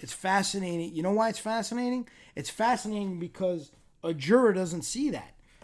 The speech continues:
And a juror doesn't use their common sense to realize this guy's testimony is worthless. It's worthless.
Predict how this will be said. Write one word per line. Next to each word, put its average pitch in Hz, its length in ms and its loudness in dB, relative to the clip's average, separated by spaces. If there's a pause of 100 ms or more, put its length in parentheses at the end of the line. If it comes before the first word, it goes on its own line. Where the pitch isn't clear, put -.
And 165 100 -4
a 165 40 -2
juror 233 260 4
doesn't 202 340 0
use 208 200 -2
their 185 100 0
common 202 380 -4
sense 220 380 -6
to 165 100 -10
realize 185 500 0 (280)
this 202 180 -2
guy's 220 280 0
testimony 175 640 -6
is 127 120 -8
worthless. 151 720 -6 (540)
It's 139 160 -12
worthless. 151 760 -6